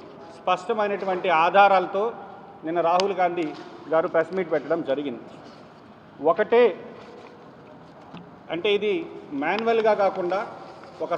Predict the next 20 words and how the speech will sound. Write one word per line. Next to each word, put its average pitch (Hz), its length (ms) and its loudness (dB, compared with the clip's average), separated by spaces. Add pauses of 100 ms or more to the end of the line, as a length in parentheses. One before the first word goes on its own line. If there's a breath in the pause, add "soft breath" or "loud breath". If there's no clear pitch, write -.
సాఫ్ట్‌వేర్ 208 420 2
ఉపయోగించి 202 600 0 (880)
ఉద్దేశపూర్వకంగా 214 880 2 (140)
కాంగ్రెస్ 208 400 4 (120)
ఏదైతే 196 260 -2 (100)
మెజారిటీ 202 400 2
ఉండేటటువంటి 190 580 -4
బూతుల్లోంచి 196 720 0 (640)
అక్కడ 185 160 -4 (100)
సీరియల్ 208 340 0
నెంబర్ 202 200 0 (120)
ఒకటో 196 360 0
నెంబర్ 196 200 0 (120)
ఓటరు 196 300 0 (600)
ఆటోమేటిక్‌గా 208 640 0 (920)
వేరే 233 260 6
వాళ్ళ 220 120 8 (120)
ఓటర్లు 214 320 2 (440)
డిలీషన్ 214 480 -2
కోసంగా 202 380 4